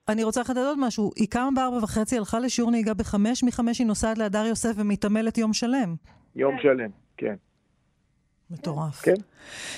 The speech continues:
Speaker 1: תגידו, מתי זה התחיל, חדווה? את זוכרת מתי היא, מתי היא מתחילה עם ההתעמלות האומנותית?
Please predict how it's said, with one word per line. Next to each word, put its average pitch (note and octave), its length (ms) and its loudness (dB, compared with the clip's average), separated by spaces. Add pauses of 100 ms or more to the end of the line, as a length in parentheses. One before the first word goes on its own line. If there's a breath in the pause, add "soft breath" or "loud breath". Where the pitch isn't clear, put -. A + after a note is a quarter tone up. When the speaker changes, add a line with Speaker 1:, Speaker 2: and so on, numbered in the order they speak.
Speaker 1:
תגידו, C4 280 2
מתי B3+ 340 0
זה E4 160 0
התחיל, F#3 380 -2
חדווה? E3+ 340 2
את E3 60 -2
זוכרת C#4 400 0
מתי C4 200 0 (280)
היא, A3 140 4
מתי F#3 240 2
היא A3 380 2
מתחילה F3+ 600 2
עם B3+ 100 4
ההתעמלות B3 400 2
האומנותית? B3 640 0